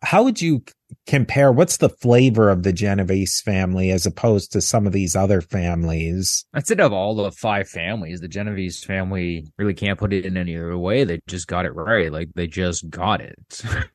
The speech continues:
Speaker 2: You know, like, if how to run a criminal syndicate, really. Uh, like, the, the secrecy that they use, like, uh, the adhering to omerta, uh,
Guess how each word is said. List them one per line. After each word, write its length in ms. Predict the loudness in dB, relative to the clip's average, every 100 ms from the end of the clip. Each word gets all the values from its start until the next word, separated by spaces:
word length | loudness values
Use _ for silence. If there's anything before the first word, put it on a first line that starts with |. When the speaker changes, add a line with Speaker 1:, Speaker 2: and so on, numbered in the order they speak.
| _ 2
Speaker 2:
You 240 | 4 6
know, 200 | 6 6
like, 180 | 4 4
if 160 | 0 0
how 120 | 0 0
to 80 |
run 280 | -2 -4 -4
a 80 | -6
criminal 420 | -4 -2 0 -4
syndicate, 640 | -4 -4 -2 -2 -4 -6 -4
really. 460 | -4 -4 -6 -10 _ -20 -20 -4
Uh, 480 | 0 2 2 0 -4 -6 0
like, 220 | 0 2
the, 180 | -2 -2
the 120 | -6
secrecy 580 | -2 -2 2 2 2 0
that 200 | 0 0
they 80 | 0
use, 720 | 2 2 2 0 0 -2 -2
like, 320 | 0 0 0 -6 -18
uh, 300 | -10 -10 -10
the 400 | -10 -4 -2 -2 -4
adhering 420 | -6 -2 0 0
to 100 | -2
omerta, 920 | 0 0 -2 -2 -2 0 0 0 -2 -6 -18 -20 _ -4
uh, 800 | 0 0 0 0 -2 -4 -6